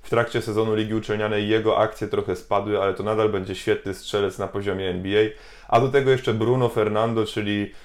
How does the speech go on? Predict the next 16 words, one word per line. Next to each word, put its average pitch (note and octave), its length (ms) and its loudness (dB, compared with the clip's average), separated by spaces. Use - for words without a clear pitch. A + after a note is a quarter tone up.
naprawdę A2+ 480 2
wyróżniający A2 640 0
się A2 120 -4
center A2+ 420 0
Ligi A2 220 0
Akademickiej G#2 720 0
z - 60 -10
przyzwoitej G#2+ 600 2
uczelni G#2 440 -2
Maryland. F2+ 540 0
Mm, G2+ 340 -2
jak B2+ 220 4
do B2 80 4
tego B2 260 4
sobie A2+ 240 0
dodamy G#2+ 680 2